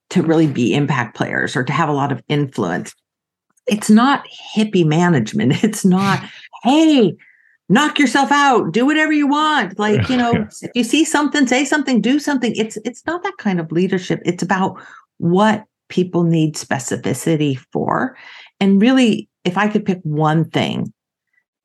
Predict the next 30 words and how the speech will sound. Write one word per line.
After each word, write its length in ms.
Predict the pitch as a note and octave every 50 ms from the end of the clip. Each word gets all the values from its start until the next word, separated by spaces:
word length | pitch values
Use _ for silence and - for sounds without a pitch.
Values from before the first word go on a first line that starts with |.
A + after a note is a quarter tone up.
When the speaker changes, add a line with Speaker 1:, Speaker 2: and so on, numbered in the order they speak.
| _ -
Speaker 1:
and 100 | F3+ F3+
maybe 200 | F3+ F3 E3+ E3+
this 220 | D3 E3 D#3+ -
is 120 | D#3 C#3+ D3
a 140 | C3+ C#3 C#3 D3 - _ _ - -
gross 420 | C3+ - C#3 D3 D3+ D3+ D3 - -
generalization 1080 | C3+ B2+ - - - D3 C#3+ C#3 C3+ C3 B2+ C3 B2+ B2+ C#3 C#3 C3+ B2+ - C#3 - - -
of 120 | D3 C3+
it, 120 | D3+ -
but, 140 | - D#3 -
like, 180 | - D#3 D3 -
if 120 | - E3+ -
there's 200 | E3+ E3+ D#3+ -
one 400 | D#3+ E3 E3+ F3+ F3+ F3 F3+ F#3+
thing 240 | F3+ F#3 F#3 F3+ F3
for 140 | F3 E3 D3+
leaders 260 | D3+ D3+ D3 D3+ D3+ -
to 100 | - -
get 180 | - C3+ A2 -
really, 580 | - D3+ D3 D3+ D3 D3 D3 D3+ D3 C#3+ D3 C#3
really 240 | C#3 C#3+ C3+ C#3+ C3+
good 260 | C3 C3 A2+ G#2 B2
at, 260 | C#3 D3+ F3 E3+ - -
it's, 220 | D3+ D3 B2+ -
like, 220 | D3+ D3+ C#3 A#2+ -
let 300 | C#3+ C#3 C3+ - - -
people 260 | D#3 E3 E3+ E3 E3+
know 180 | D#3 D3+ D3 D3
what's 440 | C#3 C3 B2+ B2 C3 B2+ - -
important 640 | C#3 C#3 B2 - - B2+ - - C#3 C3+ B2+ -